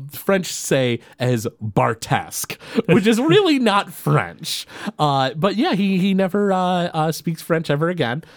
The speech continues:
Uh, so it must be something he either forgot or he just keeps under his hat.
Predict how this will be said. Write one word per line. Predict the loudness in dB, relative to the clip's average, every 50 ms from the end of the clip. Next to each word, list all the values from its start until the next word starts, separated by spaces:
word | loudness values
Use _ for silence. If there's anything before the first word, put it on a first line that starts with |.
| -20 -20 _
Uh, | -4 -2 -2 -2
so | 0 0 0 2
it |
must | 2 0 0 0
be | -4 -2
something | 0 0 0 0
he | 0 0 0
either | 0 0 0
forgot | -2 -2 -2 0 0 0 0 -2 -2
or | 0 0 2 0
he | 0
just | -2 -6 -10 -10 _
keeps | -4 -4 -4 -2 -2
under | -4 -4 -2 -4
his | -6 -6
hat. | -6 -6 -4 -4 -6 -8